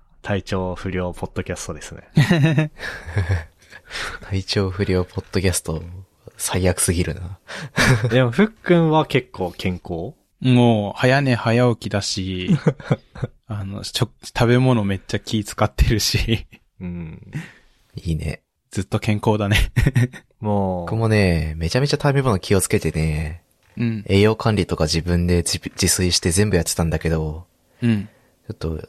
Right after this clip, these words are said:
Speaker 3: 先週ぐらいちょっと忙しくて、あんまやってなかったのね。そしたらこうなっちゃったから。
Speaker 2: うん。あー。
Speaker 3: 大事。
Speaker 2: 大事だね。
Speaker 3: 栄養管理。
Speaker 1: あ、それで言うと僕も、あれじゃん。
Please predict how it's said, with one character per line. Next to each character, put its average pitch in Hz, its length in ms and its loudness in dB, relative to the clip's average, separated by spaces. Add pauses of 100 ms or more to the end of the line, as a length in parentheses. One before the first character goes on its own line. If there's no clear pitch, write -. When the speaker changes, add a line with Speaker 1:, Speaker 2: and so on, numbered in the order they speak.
(100)
Speaker 3:
先 131 240 -4
週 143 420 6
ぐ 135 100 4
ら 101 60 6
い 85 80 2
ち - 60 0
ょ 107 40 4
っ - 40 -16
と 85 100 0
忙 113 320 2
し - 80 -2
く - 100 -12
て、 - 360 -6 (600)
あ 98 120 -2
ん 101 40 2
ま 107 80 4
や 104 80 4
っ - 60 -2
て - 80 0
な 104 120 2
か 80 80 -2
っ - 40 -16
た - 120 -10
の - 100 -10
ね。 85 220 -8 (280)
そ 95 80 -4
し - 80 -2
た 143 80 2
ら 113 100 4
こ 92 180 -2
う 90 40 4
な 87 80 4
っ - 60 -2
ち - 80 -6
ゃ 78 40 -2
っ - 40 -10
た - 100 -10
か - 120 -6
ら。 90 260 -8 (580)
Speaker 2:
う - 40 -4
ん。 104 40 -4
あ 101 720 -6
ー。 - 40 -20 (680)
Speaker 3:
大 82 160 0
事。 78 200 -4 (300)
Speaker 2:
大 107 220 -6
事 - 120 -2
だ 107 120 0
ね。 90 440 -10 (140)
Speaker 3:
栄 90 240 2
養 95 220 4
管 87 240 -2
理。 82 60 -2
Speaker 1:
あ、 110 80 -2
そ - 280 -4
れ 165 140 4
で 180 160 4
言 170 180 4
う 160 40 -4
と 151 340 2
僕 127 360 0
も、 120 580 -2 (540)
あ 110 100 2
れ 107 100 2
じ 104 100 2
ゃ 98 60 2
ん。 78 160 -8